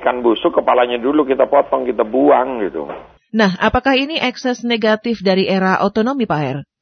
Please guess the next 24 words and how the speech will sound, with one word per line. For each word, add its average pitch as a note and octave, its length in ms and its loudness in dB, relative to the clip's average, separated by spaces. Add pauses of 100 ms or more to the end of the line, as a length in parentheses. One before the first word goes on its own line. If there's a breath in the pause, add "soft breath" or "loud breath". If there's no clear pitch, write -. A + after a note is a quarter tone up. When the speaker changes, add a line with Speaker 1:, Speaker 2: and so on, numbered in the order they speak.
(260)
Speaker 1:
Ya, F#2 560 -2 (400)
kalau B2 400 6
menurut B2 480 4
saya B2 400 4
ini C3 160 -2
ekses A2+ 480 -2 (160)
negatif B2+ 800 0
dari A2 480 4
sentralisme A#2 720 2
dulu C3+ 480 4
gitu. F2 240 -8 (720)
Orang G#2 240 2
itu B2+ 320 2
menyalahkan A#2 800 2
otonominya. A#2 760 -2
<laughs> F#2 40 -16
Bagi G#2+ 320 0
saya A#2+ 320 6
otonomi A#2 480 0
itu E3+ 160 0
bagus. C#3 480 2
Ini B2+ 240 -2
kan, E3 240 0 (640 soft breath)
eh, A2 880 0